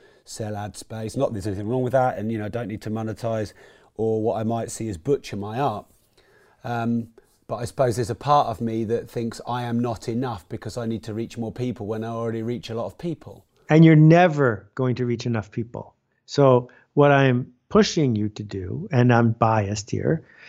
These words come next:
Speaker 2: is to say, if you could never have another customer or another listener or another viewer, if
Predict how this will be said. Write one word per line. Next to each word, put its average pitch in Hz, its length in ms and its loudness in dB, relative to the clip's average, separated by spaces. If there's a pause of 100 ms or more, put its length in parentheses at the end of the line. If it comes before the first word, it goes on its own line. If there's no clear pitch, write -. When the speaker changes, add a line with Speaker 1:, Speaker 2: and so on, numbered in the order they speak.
(180)
Speaker 2:
is 139 240 8
to 139 100 2
say, 131 440 6 (100)
if 165 140 6
you 202 120 8
could 180 220 4
never 220 540 4
have 196 240 0
another 180 360 4
customer 143 600 -6 (2000)
or 143 140 6
another 156 360 6
listener - 600 -2 (340)
or 139 160 4
another 147 340 4
viewer, 123 360 -4
if - 160 -4